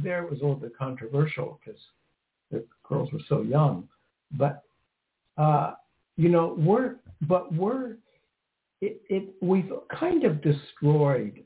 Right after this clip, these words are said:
some of the fun in, in, in, uh, sexual attraction. I mean, it's become so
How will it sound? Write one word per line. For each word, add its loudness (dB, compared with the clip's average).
some -2
of -2
the -10
fun -4
in, -2
in, -2
in, 0
uh, -8
sexual 2
attraction. -8
I 4
mean, 2
it's -8
become -4
so -6